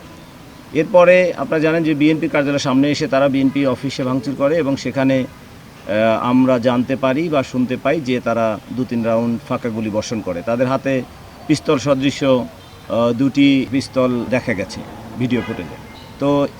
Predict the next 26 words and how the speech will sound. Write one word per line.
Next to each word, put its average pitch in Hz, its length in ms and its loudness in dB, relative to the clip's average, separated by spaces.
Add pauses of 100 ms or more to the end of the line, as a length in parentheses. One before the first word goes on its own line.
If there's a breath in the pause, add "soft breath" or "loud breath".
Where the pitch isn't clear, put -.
(140)
এই 170 480 4 (280)
পরিপ্রেক্ষিতে 160 720 0 (760)
পরের 143 300 4
দিন 156 160 2
আপনারা 143 240 0
জানেন 143 240 0
যে 156 100 0
এম 139 100 4
এ 139 80 0
রশিদ 135 180 -2
হাসপাতালে 135 500 0
শিব্বির 139 400 0
আহমেদ 143 320 2
এবং 135 200 0
ওই 135 140 2
ব্যক্তি 120 300 0
শাহিন, 151 500 -2 (160)
ওনারা 117 220 -2
বাদী 127 280 2
হয়ে 151 160 2
দুইটি 131 220 0
মামলা 120 340 2
দায়ের 113 220 2
করেন। 135 280 -4 (1120)
সেই 165 180 0
মামলার 165 540 6